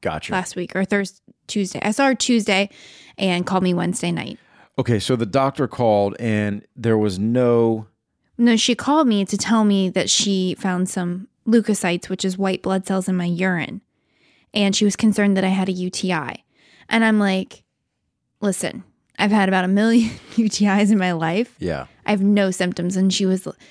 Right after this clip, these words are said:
Speaker 2: she just said that essentially a pregnancy U T I is completely different than a normal U T I because you don't feel symptoms sometimes,
Speaker 1: Hmm.
Speaker 2: which floored me. But she
Speaker 1: Mm-hmm.
Speaker 2: said, "I, I'm not confident that you have one. I think it, there just might be discharge that's in your urine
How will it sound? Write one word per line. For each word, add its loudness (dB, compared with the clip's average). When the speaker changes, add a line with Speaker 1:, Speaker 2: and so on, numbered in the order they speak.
Speaker 2:
she 2
just 2
said 0
that 0
essentially 0
a -2
pregnancy 2
U 4
T 2
I 2
is -6
completely 0
different 0
than 0
a 2
normal 2
U -2
T -8
I -8
because -2
you 0
don't -2
feel -4
symptoms -2
sometimes, -10
Speaker 1:
Hmm. -6
Speaker 2:
which 0
floored 0
me. -6
But -2
she 2
Speaker 1:
Mm-hmm. -2
Speaker 2:
said, 0
"I, 2
I'm 4
not 2
confident 2
that -6
you 0
have 0
one. 4
I 0
think -2
it, -6
there 0
just 2
might 0
be -6
discharge 0
that's -2
in 0
your -2
urine 0